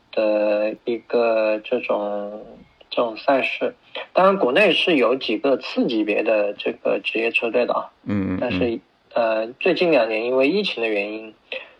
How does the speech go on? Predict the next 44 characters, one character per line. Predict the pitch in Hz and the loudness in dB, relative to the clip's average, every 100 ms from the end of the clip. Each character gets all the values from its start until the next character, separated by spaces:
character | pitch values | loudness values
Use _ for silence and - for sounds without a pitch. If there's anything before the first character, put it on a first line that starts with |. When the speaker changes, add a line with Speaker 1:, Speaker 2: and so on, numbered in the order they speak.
| _ - | _ -4
Speaker 1:
走 | 120 113 | -2 -2
出 | - | -2
去 | 131 - 165 | -2 0 2
的 | 123 | 2
也 | 110 | 2
很 | 104 - - | -2 -4 -6
少。 | - - - _ _ _ _ _ _ | -2 -2 -4 _ _ _ _ _ _
呃， | - 120 110 113 117 - | -4 -2 0 -2 -6 0
对， | 131 120 - _ _ _ _ - | 2 2 -4 _ _ _ _ -6
对。 | - 120 120 _ _ _ _ _ _ _ _ - | 0 0 0 _ _ _ _ _ _ _ _ -10
Speaker 2:
嗯。 | 110 101 95 | -6 -4 2
Speaker 1:
但 | 165 | 2
是 | 156 | 2
今 | 165 180 | 2 2
年， | 165 131 | 2 2
最 | 156 165 | 2 2
近 | 180 147 | 2 2
那 | 127 | 2
个 | 117 107 | 0 -2
中 | - 170 | 0 2
国 | 139 127 | 4 4
华 | - 110 - | 4 2 2
兴 | - 165 170 | 0 0 0
车 | - 156 | 0 0
队 | 147 143 | 2 2
啊， | - - - _ - - _ _ | 0 -4 -14 _ -20 -20 _ _
它 | - 113 | -8 -6
是 | - 110 101 101 - - _ _ | -4 -2 -2 -2 -8 -20 _ _
已 | 135 113 | -6 -4
经， | 107 117 117 113 117 113 113 113 113 110 - _ | -2 -4 -4 -4 -4 -6 -8 -10 -12 -16 -20 _
已 | 120 | -6
经 | 107 120 120 | -4 -6 -2
派 | - | 2
了 | 135 110 | 2 2
车 | - 123 | 0 -4
手 | - 110 104 | 0 0 2
到 | - 127 117 | 2 4 4
欧 | 120 139 135 | 4 4 2
洲 | 135 127 123 | 4 2 2
这 | 147 | 0
边 | 123 117 | 2 0
来 | 110 110 | 0 -2
比 | 110 | -4
赛。 | 104 - - | -2 0 -2